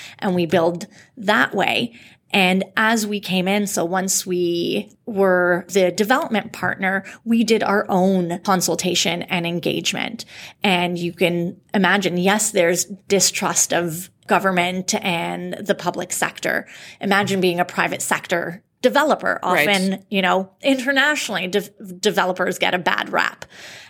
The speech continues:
Speaker 1: And so our team, our C E O and, uh, our partner managing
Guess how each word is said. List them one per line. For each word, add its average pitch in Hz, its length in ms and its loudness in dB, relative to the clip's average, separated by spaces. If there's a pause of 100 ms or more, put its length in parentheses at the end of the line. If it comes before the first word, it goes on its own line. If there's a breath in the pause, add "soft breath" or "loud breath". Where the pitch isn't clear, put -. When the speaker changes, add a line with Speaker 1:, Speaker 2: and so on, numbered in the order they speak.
(120)
Speaker 1:
And 196 180 0
so 170 560 0 (220)
our 220 480 4 (120)
team, 185 360 -2
our 180 180 2 (160)
C 220 420 0
E 202 60 4
O 185 320 4
and, 185 420 0
uh, 185 440 -2
our 185 140 2
partner 190 440 -2
managing 185 680 0